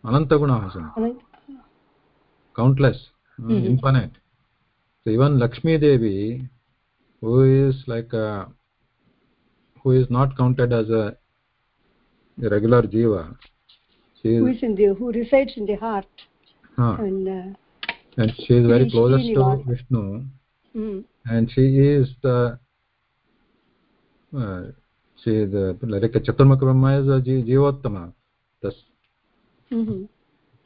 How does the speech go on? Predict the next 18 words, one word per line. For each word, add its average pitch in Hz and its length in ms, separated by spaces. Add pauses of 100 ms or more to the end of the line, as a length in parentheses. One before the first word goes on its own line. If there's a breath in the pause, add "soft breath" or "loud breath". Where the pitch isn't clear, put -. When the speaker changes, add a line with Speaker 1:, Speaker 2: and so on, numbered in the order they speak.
(100)
Speaker 1:
But 123 240
she 143 240
is, 151 380 (1400)
she 139 300
herself 123 580 (380)
is, 131 280 (220)
has 127 200
got, 131 320 (280)
is, 123 240
she - 180
Speaker 2:
The 135 60
power, 247 240
Speaker 1:
is, 254 80
Speaker 2:
like, 214 340
uh, 208 40
yeah. 196 280
Speaker 1:
yeah, 113 400
she, 131 220